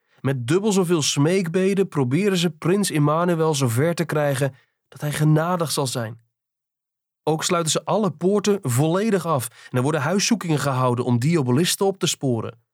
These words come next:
Ze vinden er een aantal en ze doden die.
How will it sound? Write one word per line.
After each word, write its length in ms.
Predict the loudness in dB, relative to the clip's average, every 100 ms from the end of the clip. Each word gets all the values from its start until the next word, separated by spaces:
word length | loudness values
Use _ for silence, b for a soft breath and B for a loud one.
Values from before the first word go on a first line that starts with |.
| _
Ze 180 | -8 -2
vinden 320 | 0 2 2
er 160 | 2 2
een 140 | 0
aantal 580 | 2 0 0 0 -2 -6 _ _
en 120 | _ -4
ze 160 | 0
doden 320 | 2 2 0
die. 260 | -2 -6